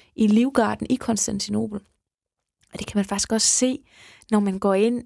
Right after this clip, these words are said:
i, øh, den store kirke i Istanbul, Hagia Sophia, hvor man så går op, øh, under, øh, selve kuplen, så i marmoret, i de der gallerier, der er bagved, der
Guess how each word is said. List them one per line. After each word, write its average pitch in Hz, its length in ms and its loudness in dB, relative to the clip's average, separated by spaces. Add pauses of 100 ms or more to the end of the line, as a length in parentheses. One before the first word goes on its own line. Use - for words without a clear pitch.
i, 190 540 0
øh, 180 360 0 (200)
den 185 80 -8
store 226 340 2
kirke 240 460 0
i 208 380 -4
Istanbul, 226 580 -2 (540)
Hagia 180 480 -2
Sophia, 123 520 -2 (560)
hvor 196 260 2
man 196 160 -2
så 233 140 2
går 226 220 0
op, 220 360 0
øh, 180 640 0 (140)
under, 214 500 0
øh, 170 260 -4 (100)
selve 220 340 0
kuplen, 247 440 -4
så 233 140 0
i 220 80 2
marmoret, 208 600 0
i 185 60 -6
de 202 140 -14
der 226 120 -2
gallerier, 214 540 0
der 185 100 -2
er 190 100 0 (120)
bagved, 202 400 2 (580)
der 214 140 4